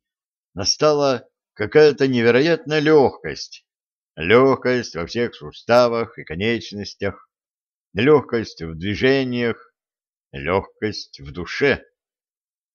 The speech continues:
Вслед за ритмом ведун двигался все быстрее и быстрее, в какой-то миг с изумлением осознав,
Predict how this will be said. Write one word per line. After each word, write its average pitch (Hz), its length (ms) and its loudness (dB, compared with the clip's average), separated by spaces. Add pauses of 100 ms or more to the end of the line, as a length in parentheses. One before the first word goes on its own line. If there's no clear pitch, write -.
(180)
Вслед 110 380 2
за 113 120 2
ритмом 123 680 -4 (360)
ведун 113 400 0
двигался 120 640 -2
все 104 200 -6
быстрее 120 840 -4
и 110 40 -6
быстрее, 117 880 -2 (560)
в - 80 -20
какой-то 127 420 0
миг 135 220 -2
с - 80 -6
изумлением 113 640 -2
осознав, 107 640 -4